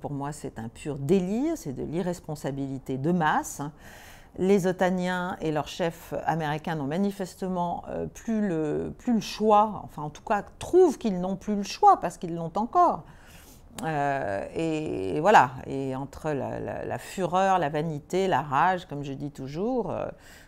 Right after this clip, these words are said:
on ne voit qu'une solution, c'est de continuer. Espérons que la Russie, euh,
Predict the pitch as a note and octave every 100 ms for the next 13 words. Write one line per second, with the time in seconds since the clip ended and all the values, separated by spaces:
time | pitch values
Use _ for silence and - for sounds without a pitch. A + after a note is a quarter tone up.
0 | - D3 D3+ D3 F3 G3 G3 F#3 - C#3+
1 | C3 - C#4 - C#3+ C3+ - F4 - G3
2 | E3+ D#3+ A#3+ F#4+ - - - - - -
3 | - - - - - A#3+ A#3 - B3 A#3+
4 | A#3+ A#3+ G#3+ G3 F#3+ F#3+ G#3 G3 - -
5 | G#3 G3+ F3+ D3+ C#3+ C#3 C#3 C3 C3 C3
6 | A2 A2